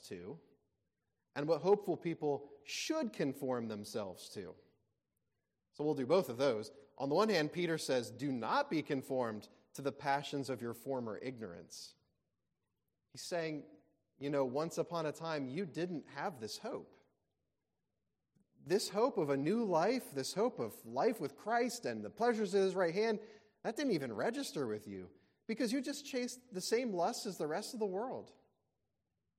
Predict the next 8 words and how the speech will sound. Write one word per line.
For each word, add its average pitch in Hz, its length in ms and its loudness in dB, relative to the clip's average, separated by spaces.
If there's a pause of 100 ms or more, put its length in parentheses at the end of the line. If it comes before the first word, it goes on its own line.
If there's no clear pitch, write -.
(240)
Because 156 300 -2
maybe 165 280 2
you 196 80 6
were 180 100 6
converted 147 500 0
later 175 300 0
in 107 140 -6
life. - 360 -16